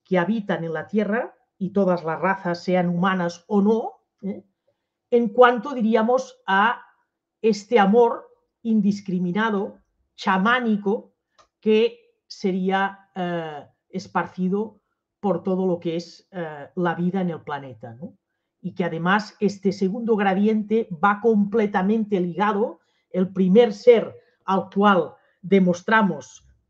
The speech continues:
que tenemos este gradiente o no, es el propio cuerpo elemental, ¿eh? Ahí no toda la humanidad ha llegado, por supuesto, ¿eh? Es decir, eh, yo siempre digo de mí misma que tengo el primer nivel de gradiente, el ético,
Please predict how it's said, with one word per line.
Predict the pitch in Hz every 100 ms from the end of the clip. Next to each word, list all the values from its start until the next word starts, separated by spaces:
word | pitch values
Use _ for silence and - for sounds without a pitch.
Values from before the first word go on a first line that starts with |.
| _ -
que | 175
tenemos | 180 185 196 190
este | 202 -
gradiente | 175 175 170 185 180 180 170
o | 190 175
no, | 196 -
es | 220 202
el | 185
propio | 180 170 160 160 -
cuerpo | 160 147 165
elemental, | 147 139 143 123 127 117 110 _ _
¿eh? | 160 233 _ _ _ _ _ _ -
Ahí | 233 285
no | 370 339
toda | 320 254
la |
humanidad | 220 202 190 180 233
ha | 160
llegado, | 139 127 123 113 110 _ _ _
por | 147
supuesto, | - - - 180 - 110 110 -
¿eh? | 220 240
Es | 135
decir, | 147 - 156 139
eh, | 131 120 _ -
yo | 170 175
siempre | 175 180 180 180
digo | 208 208 269 _ -
de | -
mí | 151
misma | 170 202 202 175 285 _ _ - - - _ -
que | 190
tengo | 208 208 208 233 -
el | 190 180
primer | 185 185 208 196
nivel | 208 214 208
de | 180
gradiente, | 170 165 180 240 254 - 311 -
el | 156
ético, | 180 202 196 208 320